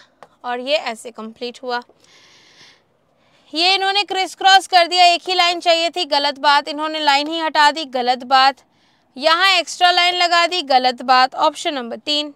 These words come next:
समझ आया कैसे ऑप्शन को एलिमिनेट करना है? आई बात समझ? अच्छा, सौदामिनी को हम रसगुल्ला बुलाएंगे, सौदामिनी को हम रसगुल्ला बुलाएंगे, ठीक है? अर्चिता को पेड़ा बुलाएंगे, सौदामिनी को रसगुल्ला बुलाएंगे।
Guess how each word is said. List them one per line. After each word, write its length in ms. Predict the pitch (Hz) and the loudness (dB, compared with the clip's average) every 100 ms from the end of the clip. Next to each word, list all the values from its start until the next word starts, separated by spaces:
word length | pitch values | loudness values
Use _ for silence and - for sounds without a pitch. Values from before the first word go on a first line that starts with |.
| _ | _
समझ 340 | - 311 330 | -8 -4 0
आया 200 | 330 339 | 4 4
कैसे 360 | 349 339 294 349 | 2 -2 0 0
ऑप्शन 420 | 320 294 339 330 | 0 0 -6 -4
को 80 | 339 | 0
एलिमिनेट 500 | 320 320 320 320 320 | 0 -2 -4 -4 -2
करना 320 | 339 320 320 | -2 0 0
है? 360 | 320 330 349 381 _ _ _ _ _ _ _ _ _ - | -2 -2 -4 -6 _ _ _ _ _ _ _ _ _ 0
आई 220 | 269 330 | 2 2
बात 320 | 294 320 330 | 4 4 4
समझ? 440 | - 339 330 370 359 - - _ _ _ _ _ _ _ _ _ | 2 0 2 0 0 -6 -16 _ _ _ _ _ _ _ _ _
अच्छा, 380 | - 262 - 262 | -4 -4 0 0
सौदामिनी 600 | 285 294 302 311 320 330 | 0 -2 4 4 4 -4
को 100 | 320 | -2
हम 160 | 330 311 | -2 0
रसगुल्ला 540 | 285 269 302 294 285 | -2 -2 0 2 2
बुलाएंगे, 540 | 277 277 262 262 277 285 _ _ _ _ _ _ _ _ _ _ - | 0 2 2 4 0 0 _ _ _ _ _ _ _ _ _ _ -8
सौदामिनी 580 | 302 277 285 294 311 320 | 0 2 4 2 0 -4
को 120 | 320 | -2
हम 200 | 320 339 | -2 0
रसगुल्ला 640 | 294 262 294 269 277 269 | 0 0 -2 -2 0 -2
बुलाएंगे, 420 | 240 233 214 220 | -2 -4 -4 -6
ठीक 240 | 226 277 302 | -8 -6 0
है? 180 | 320 359 _ _ _ _ _ _ _ _ _ _ _ _ | 0 -2 _ _ _ _ _ _ _ _ _ _ _ _
अर्चिता 440 | 247 262 294 294 294 | 0 0 -2 -4 -4
को 140 | 302 | -4
पेड़ा 300 | 285 262 269 | -4 0 0
बुलाएंगे, 500 | 285 294 294 311 370 | 2 2 2 0 -4
सौदामिनी 480 | 320 269 254 254 262 | -4 -2 -2 -4 -6
को 140 | 262 302 | 0 2
रसगुल्ला 580 | 254 - 233 220 208 | 0 -2 -8 -8 -8
बुलाएंगे। 520 | 196 185 - 220 240 | -10 -12 -14 -16 -20